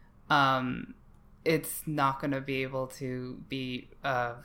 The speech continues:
continue, it seems like, unfortunately. Um, maybe they can recuperate, but I, I don't know.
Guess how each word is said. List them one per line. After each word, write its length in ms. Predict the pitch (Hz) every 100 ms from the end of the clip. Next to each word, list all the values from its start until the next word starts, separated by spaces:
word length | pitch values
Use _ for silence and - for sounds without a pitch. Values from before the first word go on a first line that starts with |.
| - - -
continue, 640 | 139 131 139 131 127 135 -
it 220 | 139 123
seems 480 | - 127 127 131 -
like, 360 | 120 123 - - - - - -
unfortunately. 920 | 147 143 156 151 139 127 131 131 151 - - -
Um, 540 | 139 131 127 127 - - - -
maybe 360 | 156 147 160 165
they 140 | 165
can 140 | 165 170
recuperate, 680 | 160 175 170 170 170 165
but 340 | - 147 143 - - - - - - - - - - - - - - - - - - - - - - -
I, 500 | 147 147 147 143 - - 151
I 100 | 143
don't 200 | 139 139
know. 320 | 135 131